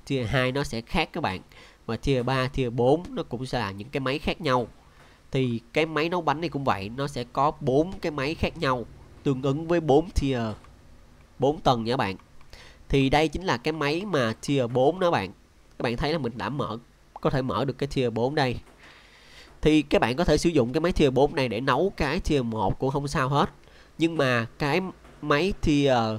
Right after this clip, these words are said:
ờ, một thì các bạn sẽ không thể mở được những cái bánh tier bốn này nha các bạn. Rồi,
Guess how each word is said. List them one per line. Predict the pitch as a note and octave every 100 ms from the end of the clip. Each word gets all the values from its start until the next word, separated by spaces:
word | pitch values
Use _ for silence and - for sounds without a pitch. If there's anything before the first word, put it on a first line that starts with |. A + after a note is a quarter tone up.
| - - - - - -
ờ, | C3+ C3+ C3+
một | C3 A2 G#2+ -
thì | A#2
các | C3
bạn | G#2
sẽ | D3
không | C#3 C3 C3+
thể | - F#2 C3+
mở | C#3 F#2+ B2+
được | C3+ G#2+
những | F#2+ A#2+
cái | C3+ C#3
bánh | D#3 C#3 E3
tier | C#3+ A#2+
bốn | A2+ A#2+ E3+
này | C#3
nha | B2+
các |
bạn. | B2 F2 - - - - - - - - - - - - - - - - - - - - - - - - - - - - - - - - - -
Rồi, | C#3 C3+